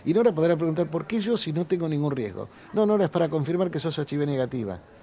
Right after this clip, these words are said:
Porque si fueras parte de ese cero coma cuatro por ciento de la población argentina que es H I V positiva, es bueno que te enteres con tiempo. Y si sos negativa, es bueno que lo sepas para seguir siéndolo. Yendo, yendo a la pregunta,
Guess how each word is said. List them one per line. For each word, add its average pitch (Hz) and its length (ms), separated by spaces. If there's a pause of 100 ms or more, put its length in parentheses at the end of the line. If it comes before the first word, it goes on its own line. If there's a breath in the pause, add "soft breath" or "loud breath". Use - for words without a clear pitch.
(280 loud breath)
Porque 160 240
si 165 200
fueras 220 560 (260 loud breath)
parte 208 300
de 175 80
ese 160 160
cero 220 360
coma 151 200
cuatro 170 320
por 143 140
ciento 170 300
de 143 80
la 131 100
población 127 440
argentina 120 560
que 135 140
es 143 100
H 135 180
I 123 60
V 120 100
positiva, 107 540 (320 loud breath)
es 147 100
bueno 196 160
que 160 100
te 139 100
enteres 151 260
con 139 100
tiempo. 101 380
Y 113 60
si 147 120
sos 214 140
negativa, 196 400
es 151 40
bueno 170 200
que 160 60
lo 151 80
sepas 170 260
para 131 160
seguir 127 220
siéndolo. 110 420 (580 loud breath)
Yendo, 202 300
yendo 196 260
a 190 40
la 170 100
pregunta, 117 500